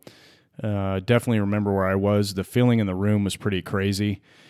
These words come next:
Um, I was in there with a lot of other young infantrymen, and, uh, you know, immediately we knew,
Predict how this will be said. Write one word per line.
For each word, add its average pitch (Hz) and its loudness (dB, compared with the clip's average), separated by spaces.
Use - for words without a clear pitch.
Um, 92 -2
I 92 0
was 95 0
in 101 -2
there 95 -2
with 95 -4
a 95 -4
lot 95 -2
of 92 -4
other 101 2
young 98 0
infantrymen, 101 -4
and, 95 -4
uh, 92 0
you - -8
know, 90 -6
immediately 110 4
we 98 -2
knew, 98 2